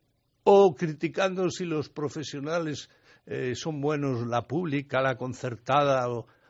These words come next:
o la privada. La privada, algunas son malísimos, la pública, algunos son malísimos y otros son buenísimos, y la concertada lo mismo. No consiste en eso. La educación es un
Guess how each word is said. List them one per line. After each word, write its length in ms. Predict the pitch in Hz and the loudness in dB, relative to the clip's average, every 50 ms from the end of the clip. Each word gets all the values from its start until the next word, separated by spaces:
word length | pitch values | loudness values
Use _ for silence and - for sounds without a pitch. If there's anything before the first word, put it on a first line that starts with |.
| _ _ _ | _ _ _
o 280 | _ - 123 120 120 120 | _ -4 -2 0 0 0
la 160 | 123 120 117 | 0 -2 -2
privada. 400 | - 123 127 143 160 151 156 - - | -2 -2 0 2 2 2 2 0 -2
La 220 | 147 135 135 127 | 0 0 0 0
privada, 640 | - 123 127 127 143 160 165 165 170 170 170 160 - _ | 0 0 2 6 6 8 10 10 10 10 8 6 2 _
algunas 480 | 143 131 139 139 143 156 165 165 156 | 0 0 0 0 -4 -6 -4 -4 -4
son 120 | - 170 160 | -4 -6 -6
malísimos, 540 | 156 120 110 135 127 - - 110 110 110 110 | -4 -4 -4 -4 -6 -6 -8 -10 -8 -8 -4
la 240 | 123 127 120 123 | -2 -2 -2 -2
pública, 400 | - 151 147 156 160 160 151 160 | -2 -2 -2 0 -2 0 4 4
algunos 380 | 151 147 147 160 170 175 175 - | 4 4 4 0 0 0 -2 -2
son 180 | - 160 175 170 | -2 -4 -2 -2
malísimos 480 | 143 123 139 160 143 165 165 156 151 | -2 -2 -2 -4 -4 -6 -4 -2 -2
y 20 | 143 | -2
otros 220 | 151 151 165 139 | -2 -4 -6 -6
son 180 | - 170 170 165 | -4 -6 -4 -4
buenísimos, 540 | 147 110 123 151 127 - 131 120 127 113 | -4 -4 -4 -6 -6 -8 -8 -8 -8 -6
y 60 | 123 151 | -2 0
la 160 | 160 143 135 | 0 0 0
concertada 580 | 147 160 151 120 170 165 156 - 175 196 202 | 0 -2 -2 0 -2 -2 0 0 0 2 2
lo 140 | 196 214 220 | 2 0 0
mismo. 420 | 214 196 175 180 208 202 170 - - - - - - _ | -2 -2 -4 -4 -2 -2 -2 -2 -4 -8 -16 -20 -20 _
No 160 | - 98 101 | -16 -16 -16
consiste 600 | - - - - - - - - - - - 104 | -14 -16 -14 -12 -12 -14 -12 -14 -18 -16 -16 -14
en 100 | 98 98 | -14 -14
eso. 340 | 101 - - - - - - _ _ _ _ - - _ _ _ _ _ _ _ _ _ _ _ _ _ _ _ _ _ | -12 -14 -14 -16 -16 -20 -20 _ _ _ _ -20 -20 _ _ _ _ _ _ _ _ _ _ _ _ _ _ _ _ _
La 180 | - 101 92 92 | -12 -10 -10 -8
educación 640 | 92 90 87 - - 90 - - 113 110 107 92 87 | -10 -10 -10 -8 -10 -8 -6 -6 -6 -6 -8 -8 -12
es 160 | 104 - - - | -14 -14 -12 -12
un 280 | 101 - 92 92 82 | -12 -12 -12 -14 -14